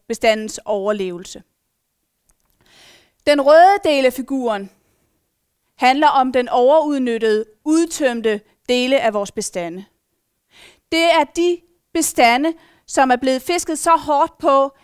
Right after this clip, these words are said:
at de enten er udtømte, de er under genopretning, eller de simpelthen er lige på kanten til at tippe over. Det vi kan se af figuren, det er, at den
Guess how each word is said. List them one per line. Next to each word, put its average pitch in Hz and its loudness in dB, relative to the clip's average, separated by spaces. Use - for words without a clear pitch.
at 254 0
de 269 0
enten 302 -2
er 254 -2
udtømte, 294 -6
de 277 0
er 262 2
under 240 2
genopretning, 247 -4
eller 247 4
de 269 -2
simpelthen 277 0
er 247 2
lige 277 2
på 311 -8
kanten 240 -4
til 269 -2
at 233 -2
tippe 214 -8
over. 180 -8
Det 339 0
vi 427 2
kan 349 -4
se 392 -2
af 359 2
figuren, 330 0
det 339 0
er, 277 2
at 262 -6
den 240 -4